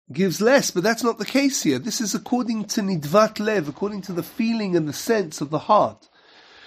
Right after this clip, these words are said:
the emotional connection that a person had.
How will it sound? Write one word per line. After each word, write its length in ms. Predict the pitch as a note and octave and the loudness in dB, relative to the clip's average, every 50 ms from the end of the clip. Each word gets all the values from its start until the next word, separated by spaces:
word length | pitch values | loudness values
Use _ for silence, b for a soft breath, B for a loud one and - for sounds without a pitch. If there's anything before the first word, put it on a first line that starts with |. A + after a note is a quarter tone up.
| b b b b b b b | b b b b b b b
the 140 | D#3 E3+ | 4 4
emotional 680 | F3 F3 F3+ G3 G3+ A3+ A3 - - A#3+ A3 G#3 F#3+ F3 | 4 6 6 8 8 8 8 6 4 2 2 2 2 0
connection 600 | F3 - G#3 F#3 G3+ A3 A3 - - - F#3+ D#3 | 0 -2 0 0 2 0 0 -2 -2 -2 -2 0
that 100 | D3+ C#3+ | -2 -2
a 140 | C3+ - - D#3+ | -2 0 2 2
person 260 | E3+ D#3+ - E3+ D3+ | 2 2 0 -4 -4
had. 400 | B2 C#3 D#3 C#3 A#2 G#2 G#2 | 0 0 0 0 0 -2 -8